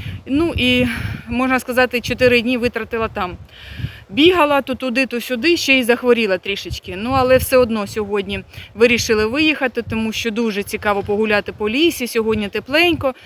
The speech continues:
непогано. Ну і, може, є грибочки, тому що було, е, бо тому що були дощики. Ну і вже на вихідних я їду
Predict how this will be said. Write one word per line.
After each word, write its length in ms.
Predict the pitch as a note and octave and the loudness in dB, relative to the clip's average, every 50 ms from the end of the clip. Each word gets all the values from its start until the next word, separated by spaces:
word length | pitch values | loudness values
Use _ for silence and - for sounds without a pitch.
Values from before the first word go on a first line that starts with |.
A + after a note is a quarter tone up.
| - - - - | -20 -20 -14 -10
непогано. 640 | G#3 G#3+ - A#3+ A#3+ C4 D4 E4 E4 D#4 D4+ D4+ | -8 -2 0 0 2 2 2 2 2 2 0 -2
Ну 160 | D#4+ F#4 G#4 G#4 | -2 -4 -4 -2
і, 80 | F#4+ | 0
може, 320 | F4 E4+ F4+ F4+ D#4 E4+ E4 | 0 2 0 0 2 2 2
є 180 | D#4 E4 D#4+ | 2 2 2
грибочки, 480 | E4 E4 E4 C4+ E4 E4+ E4 - - B3 | 2 0 0 -2 -2 -4 -4 -4 -6 -4
тому 260 | - A3+ A3+ A#3+ B3 | -2 0 0 0 0
що 160 | - - B3+ | 0 0 -2
було, 380 | A3 A3+ C4 C4+ C4+ C4+ C4+ C4 - _ _ - - - - - - - | 0 0 0 2 2 2 2 0 -4 _ _ -20 -20 -20 -20 -20 -12 -6
е, 180 | G#3 A3+ A#3+ A#3 | -4 -2 -2 -2
бо 160 | A#3 A3 C4 | -2 -2 -2
тому 220 | - C4+ B3+ B3+ | -2 -2 -2 0
що 120 | - C#4+ B3 | 0 -2 0
були 340 | A#3 C4 B3+ B3 A#3 A3 G3+ | 2 2 4 4 4 2 2
дощики. 680 | F3+ A#3 D4+ E4+ D#4+ - F#4 F#4 - - E4+ F4 F4+ - _ _ _ _ _ _ _ _ _ _ _ _ _ _ - | 0 -2 -2 -2 0 0 0 -2 -2 -2 -4 -4 -6 -8 _ _ _ _ _ _ _ _ _ _ _ _ _ _ -4
Ну 140 | B3+ C4 C#4+ | -2 0 0
і 60 | C#4+ | 0
вже 200 | B3+ A#3+ B3+ C4+ | 2 2 4 4
на 100 | C4 C4+ | 4 4
вихідних 500 | B3 C4 B3+ - C4+ A3+ B3+ C#4 C4 - | 2 2 2 2 2 2 2 2 2 4
я 80 | B3+ B3+ | 4 4
їду 400 | C4 A#3+ C#4+ D4+ A#3+ A#3+ G3+ | 4 4 2 0 0 0 -2